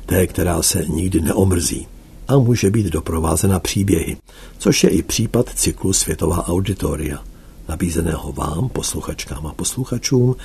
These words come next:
týden co týden už od ledna roku dva tisíce jedenáct. A právě skutečnost, že za hudbou se skrývají lidské osudy, se mi stala klíčem k tomu,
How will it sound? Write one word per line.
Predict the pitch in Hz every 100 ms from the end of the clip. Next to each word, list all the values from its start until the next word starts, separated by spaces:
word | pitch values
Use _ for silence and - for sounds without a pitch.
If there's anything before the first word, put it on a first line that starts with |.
| - -
týden | 131 127 135
co | - -
týden | - 92 107 110 -
už | - -
od | - 95
ledna | 127 123 120 95
roku | - - 90 - - -
dva | 80 76 76
tisíce | - - 73 - 82
jedenáct. | 67 67 65 - - - - - - - - - - - - - - - - -
A | -
právě | 110 117 123
skutečnost, | - - 82 80 - 85 - -
že | - -
za | 76 -
hudbou | 120 127 98 85
se | 98 90
skrývají | - - 92 104 107 113 90
lidské | 92 - - 85
osudy, | - - - 135 117 78
se | 78 -
mi | 123 113
stala | - 117 110 85 -
klíčem | 90 107 131 - -
k | 78
tomu, | - 78 87 139